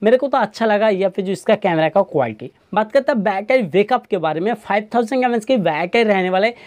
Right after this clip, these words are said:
इसीलिए जब मैंने normally यूज़ किया था, एक दिन से ज़्यादा टाइम यूज़ कर पाया था। और जब मैंने all time भी यूज़ किया था, एक दिन तक तो मेरा आराम से निकल जा रहा था। और जब मेरा चार्ज भी ख़त्म हो गया था, जल्दी चार्ज कर पाया था,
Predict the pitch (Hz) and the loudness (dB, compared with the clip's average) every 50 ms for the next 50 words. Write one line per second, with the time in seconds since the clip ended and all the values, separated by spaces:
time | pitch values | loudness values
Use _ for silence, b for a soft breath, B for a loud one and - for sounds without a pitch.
0 | B B B 202 - 285 269 285 247 214 254 247 233 - 262 269 269 262 247 214 | B B B -4 -2 0 2 2 4 2 2 0 0 -4 -4 -2 -2 0 2 2
1 | 185 175 180 185 208 220 226 233 226 208 202 220 233 220 - - - 190 185 185 | 2 2 2 2 2 0 0 0 0 0 0 -2 -2 -4 -4 -2 0 0 0 0
2 | 233 208 175 160 156 175 226 233 233 214 - 240 175 175 180 165 170 196 196 196 | -2 -2 -2 -4 -4 -4 -2 -2 -2 0 -2 -2 0 0 0 0 0 -2 0 0
3 | 220 226 208 190 185 196 208 208 - - - 175 165 156 170 185 170 165 - 208 | 0 0 0 2 0 0 -2 -4 -6 -6 -4 -4 -4 -2 -2 -2 -2 -2 -2 -4
4 | 220 B B B B B B - 233 240 254 262 240 214 190 240 240 247 269 277 | -4 B B B B B B 2 2 2 2 2 -2 -2 -2 -2 -2 -2 -4 -2
5 | 285 277 240 220 220 226 214 214 269 269 269 254 269 247 233 247 247 214 - - | 2 4 4 4 4 2 0 0 0 0 0 -2 -4 -4 -4 -4 -6 -6 -2 -2
6 | 226 214 - 262 262 - 175 160 165 240 240 226 214 233 196 - - 247 226 220 | 0 2 2 0 0 0 -2 0 2 2 2 2 2 -2 -2 2 2 2 4 4
7 | 226 233 214 - - 165 175 185 220 240 240 214 - 247 226 185 160 156 165 151 | 0 0 0 0 -2 -2 0 0 -2 -4 -6 -6 -2 0 2 2 2 2 0 0
8 | 143 131 139 135 123 127 123 - - 135 127 - - - 131 - 240 247 214 277 | 0 0 -2 -6 -6 -6 -6 -4 -2 -2 -4 -4 -10 -10 -4 -2 0 0 0 -2
9 | 262 254 285 294 294 285 285 - 254 214 220 220 220 226 285 - - - 196 - | -2 -2 -2 0 0 0 0 0 0 0 0 -2 -2 -4 -6 -6 -6 -6 -2 0
10 | 262 269 240 190 196 196 185 175 185 175 - 226 240 170 160 185 175 196 190 254 | 0 0 0 2 2 2 2 2 0 0 0 0 0 2 2 4 2 2 2 -2
11 | 254 214 - 180 170 - - 190 185 170 160 190 170 165 - 220 | -2 -2 -2 -2 -2 -2 -4 -4 -4 -2 -2 -2 -2 0 0 -2